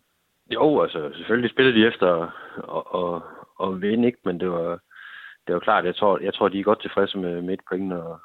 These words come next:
når nu det, når nu det kommer til stykker i forhold til den, den forhistorie, der, der var med, med to spillere ude med karantæne, og Nikolaj Poulsen og Jan Dix,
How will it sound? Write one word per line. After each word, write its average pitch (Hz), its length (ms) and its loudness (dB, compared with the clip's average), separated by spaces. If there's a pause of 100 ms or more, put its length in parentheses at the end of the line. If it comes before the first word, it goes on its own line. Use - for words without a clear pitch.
(100)
når 92 100 -8
nu 92 280 -8 (300)
det, - 140 -14
når 92 200 -6
nu 95 180 0
det 95 80 -2
kommer 101 220 4
til 85 100 -6
stykker 92 320 4
i - 120 -4
forhold 95 180 4
til 90 120 -4
den, 92 220 0
den 92 180 0
forhistorie, 98 500 4
der, 85 320 -12
der 85 60 -6
var 90 160 -2
med, 90 260 -4 (680)
med 87 120 -10
to 87 200 -2
spillere 90 220 0
ude 92 80 0
med 95 100 0
karantæne, 87 460 0
og 87 60 0
Nikolaj 82 320 -2
Poulsen 87 500 -4
og - 200 -10
Jan 85 340 -6
Dix, 104 120 0